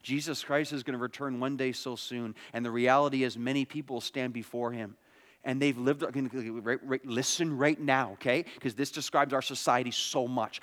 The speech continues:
So many people are ignoring and in denial of eternity. And they live each day for their entertainment and their hobby and their paycheck and their house and their activities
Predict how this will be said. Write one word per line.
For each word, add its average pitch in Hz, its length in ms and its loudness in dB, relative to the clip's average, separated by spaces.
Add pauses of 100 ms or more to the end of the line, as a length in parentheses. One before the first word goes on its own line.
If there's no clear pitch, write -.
(160)
So 160 500 4
many 151 260 2
people 131 460 -2 (200)
are 151 160 6
ignoring 160 920 4 (240)
and 165 220 8
in 180 260 4
denial 170 720 10
of 185 180 8
eternity. 185 720 2 (240)
And 196 200 10
they 196 140 12
live 185 340 12
each 240 440 6
day 220 300 12 (200)
for 202 200 8
their 185 140 8
entertainment 196 1000 8
and 196 180 10
their 180 140 12
hobby 208 640 12
and 196 200 10
their 185 120 10
paycheck 220 680 8 (120)
and 202 220 12
their 190 200 12
house 208 500 12 (220)
and 214 280 12
their 208 320 12
activities 240 800 10